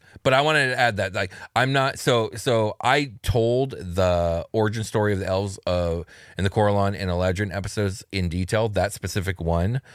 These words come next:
Um, and that was when Mordenkainen's Tome of Foes was still pretty new and, and very much the new canon. I'm gonna leave,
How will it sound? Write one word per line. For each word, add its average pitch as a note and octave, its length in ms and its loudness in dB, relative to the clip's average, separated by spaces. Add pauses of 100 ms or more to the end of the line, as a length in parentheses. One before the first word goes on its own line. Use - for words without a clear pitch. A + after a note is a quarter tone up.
(300)
Um, D#2+ 540 0 (280)
and G2+ 140 2
that A#2+ 160 4
was B2+ 160 -2
when A2 420 0 (100)
Mordenkainen's G2+ 580 0
Tome F#2+ 120 0
of F2 60 0
Foes F2 220 -2
was E2+ 120 -2
still F2+ 200 -4
pretty E2+ 240 -2
new E2+ 320 2
and, E2 500 -4
and D#2+ 240 -2
very F2 400 2
much E2+ 220 -2
the E2+ 240 -2
new E2+ 260 0
canon. F2 600 -2 (460)
I'm G#2+ 160 2
gonna A#2 160 2
leave, G2 600 0